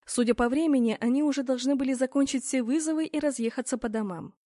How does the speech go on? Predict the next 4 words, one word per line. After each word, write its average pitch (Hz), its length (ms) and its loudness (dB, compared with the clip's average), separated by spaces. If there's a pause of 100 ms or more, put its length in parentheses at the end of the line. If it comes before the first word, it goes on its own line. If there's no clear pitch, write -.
(400)
Михалыча 359 480 2
Мороза 302 400 2
будить 277 300 0
бесполезно. 226 800 0